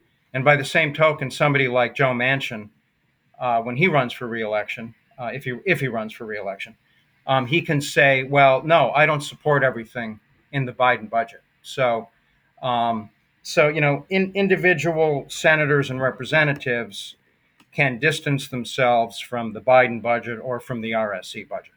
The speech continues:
You know, clearly Democrats can use it as a cudgel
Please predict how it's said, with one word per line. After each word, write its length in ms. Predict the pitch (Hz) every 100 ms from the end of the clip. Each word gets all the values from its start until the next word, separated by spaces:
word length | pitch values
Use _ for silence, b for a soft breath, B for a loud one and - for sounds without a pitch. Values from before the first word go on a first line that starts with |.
| _ _ _ _ _ _
You 100 | 131
know, 80 | 120
clearly 480 | - 185 180 165 143
Democrats 720 | 151 151 147 151 139 131 -
can 360 | - 123 113 - _ _
use 300 | 135 151 143
it 100 | 143
as 140 | 127 143
a 60 |
cudgel 760 | - 170 165 143 147 143 127